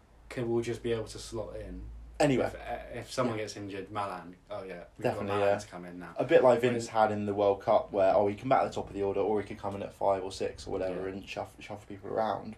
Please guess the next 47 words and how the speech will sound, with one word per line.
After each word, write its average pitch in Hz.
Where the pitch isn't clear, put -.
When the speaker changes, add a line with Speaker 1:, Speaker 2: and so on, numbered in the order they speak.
Speaker 2:
But, 107
but 120
he, 117
he 113
definitely, 104
he's 120
one 113
of 104
those 101
ones, 104
t-, -
particularly 120
in 113
T 110
twenties, 104
he, 104
he's 110
open 120
a -
lot 101
for 110
Middlesex, 101
batted, 98
what, 95
one, 101
two, 98
three, 98
whatever. 98
Um, 107
but 107
then, 113
but 110
then 120
for 113
England, 120
a 107
lot 95
of -
time 107
he 101
come 104
in 104
possibly 110
a 101
little 104
lower 104
down 104